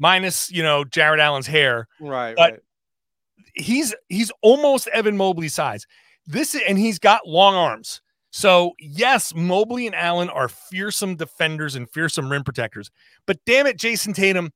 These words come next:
Speaker 1: you are just as big, just as long, pl-, and, and huge.
Speaker 2: Yeah,
Speaker 1: You're
Speaker 2: m-,
Speaker 1: not
Speaker 2: bigger.
Speaker 1: skinny
Speaker 2: Yeah,
Speaker 1: anymore. You
Speaker 2: yeah.
Speaker 1: are a tank now. Just, it's my,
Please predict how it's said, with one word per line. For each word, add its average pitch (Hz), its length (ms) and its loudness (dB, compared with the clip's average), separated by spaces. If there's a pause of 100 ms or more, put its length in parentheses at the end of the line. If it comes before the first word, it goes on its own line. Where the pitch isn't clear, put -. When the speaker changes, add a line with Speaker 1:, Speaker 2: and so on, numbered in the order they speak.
(140)
Speaker 1:
you 233 220 -4
are 190 160 6
just 226 340 0
as 233 160 -2
big, 190 340 0 (300)
just 139 420 0
as 254 140 -6
long, 202 460 2 (640)
pl-, - 280 -8
and, 202 300 0
and 196 380 -2 (160)
huge. 294 580 4 (300)
Speaker 2:
Yeah, 151 140 -2
Speaker 1:
You're 311 160 2
Speaker 2:
m-, 147 200 -12
Speaker 1:
not 254 380 0 (180)
Speaker 2:
bigger. - 140 -2
Speaker 1:
skinny 277 480 -4
Speaker 2:
Yeah, 185 60 -2
Speaker 1:
anymore. 170 460 0
You 180 260 -2
Speaker 2:
yeah. 240 140 -2
Speaker 1:
are 226 300 6
a 190 160 -2 (100)
tank 277 540 -2
now. 120 460 0 (540)
Just, 247 300 -4 (800)
it's 220 200 -4
my, 226 180 0